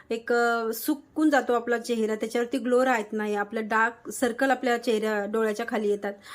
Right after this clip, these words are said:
त्याच्यासाठी जिरं जर आपण ह्या ड्रिंकमध्ये, ह्या पावडरीमध्ये ॲड केलेले ना, खूप जास्त जास्त आपल्याला फायदा भेटणार आहे, तर नक्कीच ॲड करायचे. आणि त्याच्यानंतर घ्यायची आहे अलसी.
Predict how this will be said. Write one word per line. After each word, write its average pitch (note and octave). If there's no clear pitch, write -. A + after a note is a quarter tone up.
त्याच्यासाठी D#4
जिरं C#4
जर D4+
आपण C#4+
ह्या B3
ड्रिंकमध्ये, B3
ह्या A3+
पावडरीमध्ये A#3
ॲड A3+
केलेले B3
ना, A#3+
खूप C#4+
जास्त C#4+
जास्त B3+
आपल्याला A#3+
फायदा A3+
भेटणार G3+
आहे, G3
तर C#4
नक्कीच C#4
ॲड A3+
करायचे. G3+
आणि C4
त्याच्यानंतर C#4+
घ्यायची A#3
आहे A#3
अलसी. A3